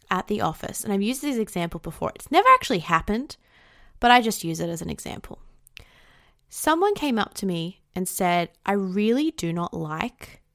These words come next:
your floral dresses." I would be like, "Cool story, bro. I couldn't give a shit." I obviously love floral dresses, but I really do not value that person's opinion.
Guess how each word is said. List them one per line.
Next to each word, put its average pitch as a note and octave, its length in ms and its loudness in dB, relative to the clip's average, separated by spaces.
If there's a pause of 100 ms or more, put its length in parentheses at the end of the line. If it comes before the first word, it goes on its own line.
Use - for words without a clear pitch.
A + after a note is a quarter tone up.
(180)
your F3 160 -2
floral - 440 -2
dresses." - 680 -8 (640)
I F3+ 180 6
would C4 160 2
be B3 140 2
like, E3+ 440 2 (680)
"Cool A3 380 2
story, E3 460 -2
bro. C#4 320 4 (600)
I G3 80 -2
couldn't G#3+ 540 -2
give E3 320 -6
a E3+ 120 0
shit." - 480 -8 (1080)
I B3 160 8
obviously B3 320 2
love E3+ 320 4
floral D#3 520 -8
dresses, - 680 -8 (600)
but F3+ 120 0
I F#3 100 4
really G3+ 320 4
do G3 140 2
not F3+ 220 0
value E3 460 -2
that E3 160 -4
person's D#3+ 420 -6
opinion. E4 440 -4